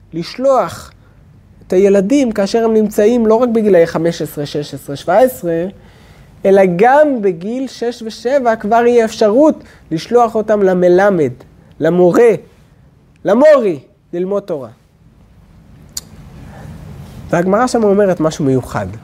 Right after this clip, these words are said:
לגבי יהושע בן גמלא. הגמרא שם אומרת, "אמר רב יהודה", אמר רב,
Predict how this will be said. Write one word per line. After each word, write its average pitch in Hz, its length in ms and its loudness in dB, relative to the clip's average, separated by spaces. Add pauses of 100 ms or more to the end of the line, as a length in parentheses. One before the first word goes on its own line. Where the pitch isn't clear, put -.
(180)
לגבי 131 300 -2
יהושע 135 400 2
בן 117 180 0
גמלא. 98 280 -6 (1400)
הגמרא 185 280 2
שם 226 160 0
אומרת, 196 560 0 (1300)
"אמר 214 420 2 (120)
רב 160 320 -2
יהודה", 170 680 0 (100)
אמר 151 280 0
רב, 156 280 -2